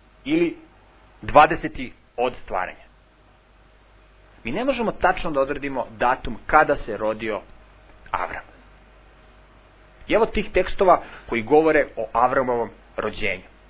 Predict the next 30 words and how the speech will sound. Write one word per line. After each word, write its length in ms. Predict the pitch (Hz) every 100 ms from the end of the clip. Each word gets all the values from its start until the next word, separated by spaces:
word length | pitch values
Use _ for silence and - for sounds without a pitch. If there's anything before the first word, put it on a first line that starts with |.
| - - - - - - - -
I 80 | 117
da, 60 |
i 60 | 143
da 80 | 156
vidite 200 | 208 208
tačno, 260 | 214 208
da 60 | 202
vidite, 320 | 233 185 -
da 80 | 160
vidite 220 | 269 311
problematiku, 680 | 208 190 170 151 147 139 107
da 60 |
vidite 200 | 170 214
o 20 |
čemu 220 | 202 208 185
se 160 | 160
radi 200 | 139 107 - - - _ -
u 40 | 104
svemu 280 | 131 117
ovome. 160 | 92 - - - - - - - - - _ - - - - - -
Da 60 | -
zaista 240 | 190 208
duboko 380 | 165 165 220 202
uđemo 260 | 185 151 139
u 20 |
ovu 80 | 135
problematiku, 440 | 127 117 110 -
da 80 | 110
shvatite 300 | - 110 -
problematiku. 540 | - 85 80 - -